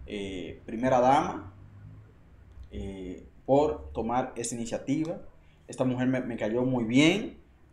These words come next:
desde ese punto de vista. No la voy a ver, incluso la veo, como le digo, una mujer seria.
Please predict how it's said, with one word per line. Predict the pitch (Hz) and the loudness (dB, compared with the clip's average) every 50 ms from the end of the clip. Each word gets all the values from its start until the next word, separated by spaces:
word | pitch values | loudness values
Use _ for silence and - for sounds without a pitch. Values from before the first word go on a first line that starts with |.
| _ _ - | _ _ -10
desde | 113 113 110 113 | -6 -4 -2 -2
ese | 113 123 127 | -2 -4 -6
punto | 127 123 120 120 123 113 | -6 -6 -4 -4 -2 0
de | 107 | 0
vista. | 107 123 143 165 165 - - 180 - - - - - - _ _ _ | 2 2 2 2 2 0 -2 -4 -4 -6 -10 -16 -20 -20 _ _ _
No | - 110 113 120 131 | -8 -2 2 6 8
la | 135 131 | 8 8
voy | 131 131 131 | 10 10 8
a | 127 120 | 8 8
ver, | 127 127 131 127 127 - - - - | 10 10 8 8 6 2 -10 -16 -14
incluso | - 113 110 104 107 113 131 170 175 180 143 | -10 -8 -8 -6 0 4 4 6 6 6 6
la | 120 110 107 | 6 6 4
veo, | 104 107 117 131 156 170 170 165 156 147 127 113 - - - - - - | 4 4 4 4 6 6 6 6 6 4 4 2 -2 -6 -10 -16 -14 -4
como | 127 127 | 0 2
le | 131 147 | 2 4
digo, | 147 135 120 117 | 4 4 4 2
una | 117 127 | 2 0
mujer | 127 135 143 147 135 | 0 0 0 0 0
seria. | - - 147 143 127 113 101 90 - - - | 4 6 6 8 8 6 4 0 -4 -6 -10